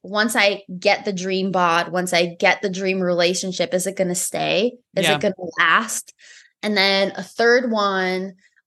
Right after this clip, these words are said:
Speaker 1: I would say is, "Oh, I have to be perfect." The classic,
Speaker 2: Mm.
Speaker 1: "I have to do this in order to get this.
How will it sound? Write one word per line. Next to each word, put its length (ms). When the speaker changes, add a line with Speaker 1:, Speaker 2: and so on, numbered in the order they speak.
Speaker 1:
I 140
would 200
say 880
is, 640
"Oh, 380
I 60
have 280
to 60
be 140
perfect." 600
The 60
classic, 440
Speaker 2:
Mm. 400
Speaker 1:
"I 140
have 220
to 80
do 220
this 300
in 120
order 420
to 380
get 300
this. 400